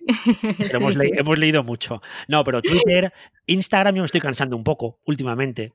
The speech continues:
Speaker 1: Está, es, yo creo que es más, Twitter últimamente está muy, muy polémica, la gente está muy bronca con, uf, eh, los nervios a flor de piel y, y, bueno, Instagram es un poquito más,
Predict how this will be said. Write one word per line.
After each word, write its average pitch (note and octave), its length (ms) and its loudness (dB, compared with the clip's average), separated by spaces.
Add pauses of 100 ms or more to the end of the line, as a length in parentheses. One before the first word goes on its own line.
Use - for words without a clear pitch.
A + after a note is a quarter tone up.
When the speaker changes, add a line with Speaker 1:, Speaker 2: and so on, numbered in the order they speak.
(120)
Speaker 1:
Está, C3 800 0 (320)
es, - 260 -2
yo D3+ 160 0
creo F#3 180 4
que G3 100 0
es E3 80 -2
más, F3+ 340 0 (220)
Twitter E3 240 2
últimamente F3 360 0
está D#3+ 160 0
muy, D3+ 440 -4
muy C#3 160 -4
polémica, C3+ 500 0
la A2 80 -4
gente C3 220 -4
está C#3 160 -2
muy A#2+ 320 -4
bronca B2+ 420 -2
con, G2+ 380 -8 (180)
uf, D#3+ 200 -8 (500)
eh, G#2 720 -10
los B2 240 -4
nervios C#3+ 240 0
a - 40 -4
flor C#3 200 0
de B2 100 0
piel D3+ 300 0
y, A2 420 -10 (160)
y, G#2 40 -12
bueno, G#2+ 360 -8
Instagram A#2 440 -4
es A#2+ 100 -6
un C#3 60 -2
poquito B2 280 -4
más, A2+ 460 -4